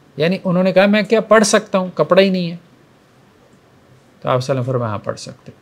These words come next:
لمبی قمیض۔" ٹھیک ہے، جیسے ہم نے کہا کہ عربوں میں وہ لمبی سی ایک توپ پہنتے ہیں، وہ تو سات-، ساتر ہے نا، پورا جسم ڈھکا ہوا ہے۔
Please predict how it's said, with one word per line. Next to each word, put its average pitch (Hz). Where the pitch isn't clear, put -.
لمبی 147
قمیض۔" 101
ٹھیک 131
ہے، 233
جیسے 143
ہم 170
نے 160
کہا 170
کہ 185
عربوں 156
میں 156
وہ 151
لمبی 147
سی 156
ایک 147
توپ 143
پہنتے 110
ہیں، 214
وہ 156
تو 226
سات-، 208
ساتر 208
ہے 190
نا، 226
پورا 247
جسم 208
ڈھکا 156
ہوا 139
ہے۔ -